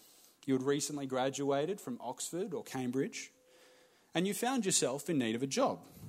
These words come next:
Well, you could just go and sign off on the thirty-nine Articles, which was the Anglican Confession of Faith,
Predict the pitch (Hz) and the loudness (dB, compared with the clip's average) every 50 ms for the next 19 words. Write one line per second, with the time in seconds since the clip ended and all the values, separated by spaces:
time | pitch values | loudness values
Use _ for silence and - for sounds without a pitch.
0 | - - - 330 349 - - - - - - _ _ _ _ _ _ _ _ _ | -8 -2 2 2 2 2 0 -6 -18 -20 -20 _ _ _ _ _ _ _ _ _
1 | - 135 156 156 165 139 143 139 - 147 135 139 147 131 - - - 143 135 139 | -6 -4 -4 -2 -2 0 0 0 0 0 0 0 0 0 2 2 4 4 4 2
2 | 131 120 147 196 - - 139 127 123 117 - 143 131 127 135 131 131 123 123 113 | 2 0 0 -2 -4 -4 -4 -2 -2 0 0 2 2 2 2 0 0 0 -2 -2
3 | 107 107 110 135 - - - 208 135 123 110 - 123 107 - 113 104 104 104 104 | -2 -2 -2 -2 -4 -4 -4 -4 -6 -6 -8 -8 -8 -8 -6 -4 -4 -4 -2 -4
4 | 104 92 104 107 98 - 104 98 - 110 98 - - 98 90 - - 107 156 214 | -4 -4 -6 -8 -8 -6 -6 -4 -4 -4 -4 -4 -6 -8 -8 -6 -4 -4 -4 -4
5 | - - | -6 -10